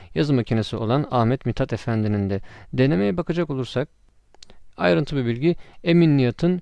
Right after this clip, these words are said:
Müsameretname adlı eseri ama dediğimiz gibi bizim için önemli olan ilk hikaye örneği Tanzimat döneminde Ahmet Mithat'ın Letaif-i Rivayet adlı eseridir.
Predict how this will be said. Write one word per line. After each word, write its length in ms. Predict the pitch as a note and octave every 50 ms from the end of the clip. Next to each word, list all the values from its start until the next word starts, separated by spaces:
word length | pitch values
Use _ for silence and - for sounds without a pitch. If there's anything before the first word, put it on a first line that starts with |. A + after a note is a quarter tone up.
| - _
Müsameretname 880 | D3+ C#3 - - E3 D#3 D#3 D3+ D3 D3+ - - - C3+ C3 B2+ C3 B2+
adlı 240 | A#2+ A#2 A2+ A2+ A2+
eseri 360 | A2 G#2 - - B2 D3 -
ama 220 | E3+ D#3+ D#3 C#3+ C#3
dediğimiz 380 | D#3+ D#3 D#3+ C#3+ A#2+ A2 A2+
gibi 220 | A2 C3 D3+ D#3+ D#3
bizim 200 | D#3 D3+ D3 B2+
için 180 | - - C3
önemli 360 | A#2 C3 C3+ C#3+ D3 D3 C#3 A#2+
olan 220 | A2+ B2+ D3 -
ilk 300 | - E3+ D#3+ D#3 - -
hikaye 340 | C3 A#2+ - C3 B2 A#2+ A2+
örneği 400 | G2 A#2 A#2 A#2 A#2+ B2+ C#3 C#3+
Tanzimat 540 | - - C#3 C#3 C3+ C#3+ D3+ D3 D3 - -
döneminde 300 | D3+ D3+ D3 D3 C#3+ D3+
Ahmet 280 | C#3+ C#3 C#3 C#3+ - -
Mithat'ın 420 | D#3 - C3 - - E3 F3 E3 - - - - - D3+
Letaif-i 440 | C#3+ - D3+ C3+ B2 - D#3+ D3+
Rivayet 320 | C3 A#2+ A#2+ A#2+ C3 - -
adlı 260 | A#2+ A2+ C3 D#3 D3+
eseridir. 460 | B2 - - A#2+ A2+ G2+ G2+ G2+ -